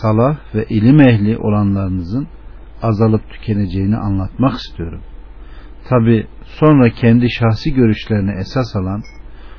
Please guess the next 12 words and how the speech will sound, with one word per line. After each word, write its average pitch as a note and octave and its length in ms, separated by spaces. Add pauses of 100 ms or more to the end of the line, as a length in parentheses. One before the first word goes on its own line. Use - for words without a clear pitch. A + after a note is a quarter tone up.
(220)
bolca D3 420
kıyasa B2 480
dalan A2 280
kimseler G2+ 540
gelecek G2+ 500 (760)
ve A2 240 (280)
güzelim C3+ 460
Müslümanlık A2+ 720 (140)
bunların A2+ 420
yüzünden G2+ 540 (560)
yıkılıp A2 500
gidecektir F2 580